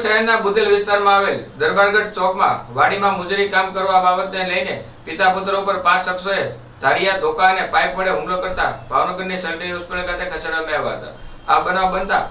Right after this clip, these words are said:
પોલીસ ચોકીમાં નોંધ કરી આગળની તપાસ હાથ ધરી હતી. ભાવનગર શહેરના બુધેલ દરબારગઢ ચોકમાં વાડીએ મજૂરી કરતા ભાવનગર શહેરના બુધેલ દરબારગઢ નજીક મજૂરી કામ કરવા આવવાની બાબતને લઈને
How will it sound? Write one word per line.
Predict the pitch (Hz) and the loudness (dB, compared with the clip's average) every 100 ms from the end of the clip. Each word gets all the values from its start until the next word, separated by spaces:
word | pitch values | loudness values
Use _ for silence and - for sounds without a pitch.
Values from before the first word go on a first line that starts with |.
| - - | -10 -10
પોલીસ | 165 190 185 | -4 -2 -2
ચોકીમાં | 185 190 190 190 | -4 -4 0 0
નોંધ | 175 175 196 | 0 -4 -4
કરી | 202 156 | -2 -2
આગળની | 156 185 180 | -2 -4 -6
તપાસ | 175 175 151 | -4 -4 0
હાથ | 147 147 | -2 -2
ધરી | 139 123 | -6 -6
હતી. | 117 98 - - - - - - - - | -8 -12 -16 -20 -20 -20 -20 -20 -10 2
ભાવનગર | 135 180 208 220 - | 4 4 4 2 4
શહેરના | 185 196 202 170 | 2 2 2 0
બુધેલ | 170 185 - - - - | 0 0 0 -6 -16 -4
દરબારગઢ | 143 170 185 180 185 - | 0 2 2 2 0 2
ચોકમાં | 170 175 175 110 - - - | 2 2 0 -2 -6 -18 0
વાડીએ | 131 175 196 175 | 2 4 2 0
મજૂરી | 160 180 185 180 | 0 0 0 -2
કરતા | 185 160 - - - - - 127 | 0 0 0 -6 -18 -20 -2 2
ભાવનગર | 156 190 202 185 | 4 2 0 2
શહેરના | 175 185 196 165 | 2 2 2 0
બુધેલ | 170 185 175 | -2 -2 0
દરબારગઢ | 170 170 175 175 170 | 2 4 2 2 -2
નજીક | 165 165 - - - 131 | -4 -4 -6 -8 -6 -2
મજૂરી | 175 190 190 | 2 2 2
કામ | 185 185 180 | 0 0 0
કરવા | 185 185 180 | 2 4 4
આવવાની | 185 185 170 | 4 2 0
બાબતને | 165 175 175 175 175 | 0 0 -2 0 2
લઈને | 185 | 0